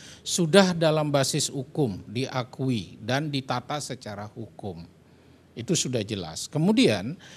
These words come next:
dari aspek ekonomi gimana? Masuk dia dalam roadmap peta jalan ker-, ekonomi Kertih Bali.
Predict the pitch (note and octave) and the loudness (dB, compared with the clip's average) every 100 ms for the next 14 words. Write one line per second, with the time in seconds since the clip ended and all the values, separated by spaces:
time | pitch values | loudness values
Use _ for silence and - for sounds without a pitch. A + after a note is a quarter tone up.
0 | - C3+ C#3 F3+ B3 F#3 - - E3+ E3 | -8 4 8 8 6 2 0 0 0 -2
1 | E3 D#3+ E3 A3 F3 E3 F3+ F3+ D3 C#3 | 0 0 2 2 2 2 2 0 0 -2
2 | D3+ - C3 C3 - A3+ - C#3+ C3+ E3+ | -6 -2 2 2 2 0 -2 -4 0 0
3 | D3+ A2 A#2 E3 F#3+ - C3+ E3 D#3+ C3+ | 0 2 2 2 0 -4 2 2 4 2
4 | E3 - - - - _ _ _ - C3+ | 2 0 -12 -20 -20 _ _ _ -4 -2
5 | - D#3+ E3+ C3 A#2 G#2+ A#2+ D#3 G#3 G#3+ | 4 4 6 4 4 4 6 6 6 2
6 | G#3 - - A2+ G#2+ - - - B2 C3 | -2 -8 -4 -4 -6 -12 -8 -4 -2 0
7 | A#2+ A#2 B2+ D#3 D#3+ - G#2+ - A2 - | 0 0 -2 -2 -6 -8 -8 -8 -12 -12
8 | - A#2 G2 F#2+ F2+ | -12 -8 -6 -6 -8